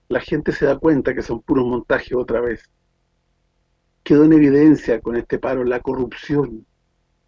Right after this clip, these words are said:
extrema, a simple vista, en la televisión abierta ya del gobierno, porque ¿cómo es posible que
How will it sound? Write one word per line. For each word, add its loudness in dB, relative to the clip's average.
extrema, -2
a -6
simple 0
vista, -2
en -2
la 0
televisión -4
abierta -4
ya -4
del -2
gobierno, 2
porque -8
¿cómo 2
es -2
posible 0
que 0